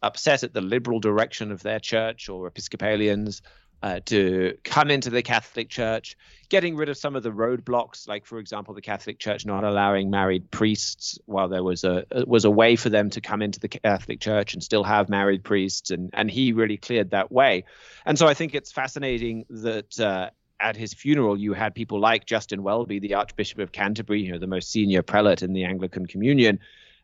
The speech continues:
uh, saying Pope Benedict was one of the greatest theologians of his age, committing, committed to the faith of the church and stalwart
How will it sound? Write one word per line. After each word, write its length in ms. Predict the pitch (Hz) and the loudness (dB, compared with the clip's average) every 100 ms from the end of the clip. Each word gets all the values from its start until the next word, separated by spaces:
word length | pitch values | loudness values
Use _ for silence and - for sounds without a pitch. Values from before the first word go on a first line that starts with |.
| _ | _
uh, 300 | 104 101 90 90 _ | 2 4 2 -2 _
saying 380 | - 117 104 - | 0 2 2 2
Pope 240 | 143 104 | 0 2
Benedict 420 | 117 131 120 - | 2 2 0 -6
was 120 | 117 | -10
one 100 | 110 | -8
of 80 | 107 | -8
the 80 | 95 | -10
greatest 540 | 87 101 120 123 - | -6 -4 -4 -4 -8
theologians 640 | 123 110 98 110 107 104 98 | 0 2 4 2 0 -4 -6
of 100 | 90 | -8
his 160 | 95 - | -12 0
age, 400 | 120 127 127 - | 2 4 2 -4
committing, 640 | - 107 113 123 117 117 - _ | -4 -2 0 0 0 -2 -6 _
committed 320 | - 156 151 120 | 0 2 2 0
to 100 | 120 | -2
the 100 | 113 | -2
faith 380 | - 139 139 | 2 2 0
of 60 | 120 | -4
the 100 | 117 | -6
church 420 | - 117 117 - | 2 2 2 0
and 80 | 98 | -8
stalwart 720 | - - 127 120 117 117 - | -8 -2 0 2 4 2 0